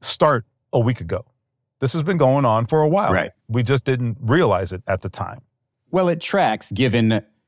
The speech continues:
Speaker 2: if he is normally quiet and we see what's happening to all these running backs, that now he would speak up,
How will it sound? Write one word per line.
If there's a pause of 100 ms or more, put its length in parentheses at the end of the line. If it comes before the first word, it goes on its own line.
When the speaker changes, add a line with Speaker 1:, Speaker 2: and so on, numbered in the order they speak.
(440)
Speaker 2:
if
he
is
normally
quiet
and
we
see
what's
happening
to
all
these
running
backs,
that
now
he
would
speak
up,